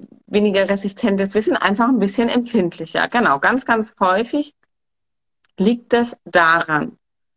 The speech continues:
Denn Progesteron zum Beispiel steht ja in engem Zusammenhang mit Neurotran-, also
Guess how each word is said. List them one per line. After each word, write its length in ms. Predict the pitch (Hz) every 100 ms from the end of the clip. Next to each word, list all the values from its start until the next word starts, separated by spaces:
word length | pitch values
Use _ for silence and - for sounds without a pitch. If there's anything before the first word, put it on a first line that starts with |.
| _ - _ _ 220
Denn 360 | 214 269 330 - _ 202
Progesteron 880 | 214 240 220 214 190 165 160 175 233
zum 180 | 262 254
Beispiel 560 | 254 269 - 269 285 - -
steht 280 | - 262 285
ja 160 | 226
in 80 | 190
engem 440 | - 226 277 262 247 - _
Zusammenhang 840 | - 175 190 208 233 240 220 220 214
mit 260 | 208 - - _ _ _ _
Neurotran-, 520 | 185 196 190 170 156 151
also 180 | 143